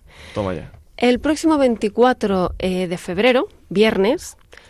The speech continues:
Speaker 2: a las siete y media de la tarde vamos a tener una vigilia de oración por los cristianos perseguidos, que se llama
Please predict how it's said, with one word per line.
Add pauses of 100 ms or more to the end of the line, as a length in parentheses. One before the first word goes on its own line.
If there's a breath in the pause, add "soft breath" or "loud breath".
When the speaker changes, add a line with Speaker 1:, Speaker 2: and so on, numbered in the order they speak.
(300 soft breath)
Speaker 2:
a
las
siete
y
media
de
la
tarde
vamos
a
tener
una
vigilia
de
oración
por
los
cristianos
perseguidos, (500 loud breath)
que
se
llama